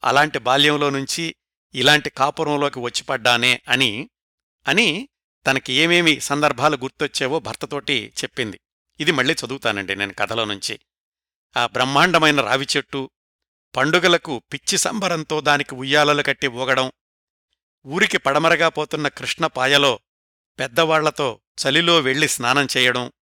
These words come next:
విన్న పురాణాలే విని ఎప్పటికప్పుడు నూతనానందం పొందుతున్న మనవాళ్లు ఆ కథలు మాకు చెబుతూ తమ చిన్నప్పటి అనుభవాలు పునశ్చరణ చేసుకుంటూ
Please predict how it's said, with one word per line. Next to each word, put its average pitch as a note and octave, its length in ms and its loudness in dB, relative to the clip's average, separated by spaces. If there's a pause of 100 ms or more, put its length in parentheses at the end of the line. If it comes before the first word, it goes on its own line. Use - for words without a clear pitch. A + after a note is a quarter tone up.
(680)
విన్న C#3+ 220 0
పురాణాలే D3+ 640 2
విని C3 240 -4
ఎప్పటికప్పుడు C#3+ 680 -4
నూతనానందం C#3 840 0
పొందుతున్న C3 640 -4 (640)
మనవాళ్లు B2+ 580 2 (460)
ఆ A#2+ 160 4
కథలు D3+ 380 0
మాకు A2+ 380 -2 (100)
చెబుతూ C#3 400 -6 (480)
తమ B2+ 140 0
చిన్నప్పటి D#3 600 -2
అనుభవాలు D3 520 0
పునశ్చరణ E3+ 680 -2 (100)
చేసుకుంటూ C#3 580 -6